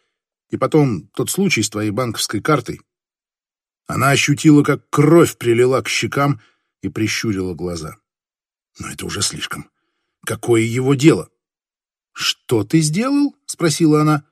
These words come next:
«Я просто заглянул, непроизвольно.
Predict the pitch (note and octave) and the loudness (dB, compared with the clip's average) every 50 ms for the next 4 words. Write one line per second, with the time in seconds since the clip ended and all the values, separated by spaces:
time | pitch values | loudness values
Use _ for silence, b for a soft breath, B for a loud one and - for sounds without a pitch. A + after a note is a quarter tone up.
0 | _ B B B B B B - - - - - C#3+ D3 B2+ G#2 C3 C#3 A#2+ - | _ B B B B B B -14 -12 -10 -4 0 0 0 0 0 -2 -4 -4 -2
1 | A#2+ G#2+ G#2+ B2 A2+ C3 D3 F3 G3+ D#3+ G#2+ D#2+ - _ - - - - - C#3+ | -4 -4 -4 -2 0 2 2 4 4 2 0 -2 -6 _ -20 -20 -20 -20 -18 -16
2 | D3 C#3 C#3+ D#3 E3+ D#3 E3+ F3+ E3+ D3 C#3 A2 E2+ D2 D2 - | -10 -2 -2 -2 0 2 2 2 4 4 2 0 0 -2 -8 -14